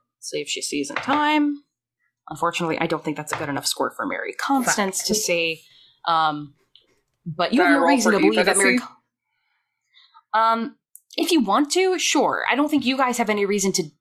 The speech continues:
Speaker 1: if you would like to, you absolutely can,
Speaker 3: It's
Speaker 1: but I don't think you have any reason to disbelieve.
Speaker 3: more the ability to communicate exactly what it looks like to Mary Constance.
Speaker 1: Understood. Um, then yes. Go ahead and roll.
Speaker 3: Uh, dirty twenty.
Speaker 1: Uh, yeah, you, you see this.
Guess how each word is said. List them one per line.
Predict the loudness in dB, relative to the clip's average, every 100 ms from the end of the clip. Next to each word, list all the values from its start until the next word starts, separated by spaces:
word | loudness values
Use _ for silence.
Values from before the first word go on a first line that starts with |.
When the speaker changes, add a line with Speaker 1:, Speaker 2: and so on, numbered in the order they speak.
| -4
Speaker 1:
if | -2 0
you |
would | 0
like | 0 2
to, | 2
you | 2
absolutely | -2 0 -2 0
can, | 2 4
Speaker 3:
It's | 4
Speaker 1:
but | 2
I |
don't | 2
think | 0
you | 0
have | 0
any | 0
reason | -2 -2 -4
to | -4
disbelieve. | -4 -4 -2 -2 -2 -4 -6
Speaker 3:
more | 0 0
the | 2
ability | 0 0 0 0 0
to | -2 0 -2 -2
communicate | -2 0 2 2 0 -2 -2
exactly | -2 -2 -2 -2 -4
what | -4
it | -4
looks | -2 -2
like | -4
to | -4
Mary | -4 -4
Constance. | -4 -2 -2 -2 0 -2 -4 -20 _ _ _ -8
Speaker 1:
Understood. | -4 -4 -2 -2 -4 -6
Um, | -2 0 0
then | 0
yes. | 0 -2 -6 -8 _ -20 _ -4
Go |
ahead | -2
and | 0
roll. | -2 -6 _ _ _ _ -4 -4 -4 -8 -14 -16 _ _ _ _ _ _ _ -6
Speaker 3:
Uh, | 0 2 2
dirty | 0 -2
twenty. | -2 -8 -8 -8 -12 -14 _ _ _ -18 -16 -10 -2
Speaker 1:
Uh, | 0
yeah, | 2 0 0
you, | 0 0
you | 2 2
see | 2 0
this. | 0 0 -2